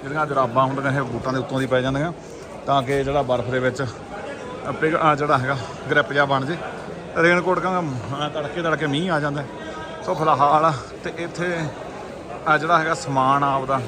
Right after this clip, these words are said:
ਕਿਉਂਕਿ ਜਿੰਨਾ ਆਪਣਾ ਸਮਾਨ ਹੁੰਦਾ ਉਹ ਜ਼ਿਆਦਾ ਹੀ ਹੁੰਦਾ, ਤੇ ਤਾਂ ਜੇ ਆਪਾਂ ਸਾਰਾ ਸਮਾਨ ਲੈ ਕੇ ਜਾਣਾਂਗੇ ਤਾਂ ਔਖਾ ਹੋਵਾਂਗੇ। ਜਿਹੜੀ ਆਹ ਲਾਈਨ ਲੱਗੀ ਆ, ਇਸ ਵਾਸਤੇ ਲੱਗੀ ਆ, ਇਹ ਗੜ੍ਹੜੀ ਘਰ ਹੈ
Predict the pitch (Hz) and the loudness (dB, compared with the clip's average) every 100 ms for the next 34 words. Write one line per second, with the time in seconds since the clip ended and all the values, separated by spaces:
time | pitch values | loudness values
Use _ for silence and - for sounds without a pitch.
0 | 113 147 160 160 156 156 165 156 143 151 | -6 -4 -2 -2 0 0 0 -2 0 0
1 | 147 165 156 131 143 147 135 165 156 - | 2 0 2 4 4 0 -2 -4 -6 -4
2 | 147 165 170 156 156 147 147 147 165 156 | 0 4 4 2 0 0 2 2 2 2
3 | 156 147 147 160 156 147 147 151 165 - | 2 2 0 0 2 0 0 -2 -2 -6
4 | - - - - 170 190 190 196 185 175 | -10 -12 -10 -6 0 4 4 4 2 2
5 | 175 175 190 185 196 185 190 175 160 175 | 0 0 2 2 0 -2 -2 0 0 0
6 | 170 160 175 190 - - - - - - | -2 -2 -2 -4 -6 -12 -12 -12 -10 -4
7 | 185 170 151 147 151 160 139 | 0 4 4 4 0 2 0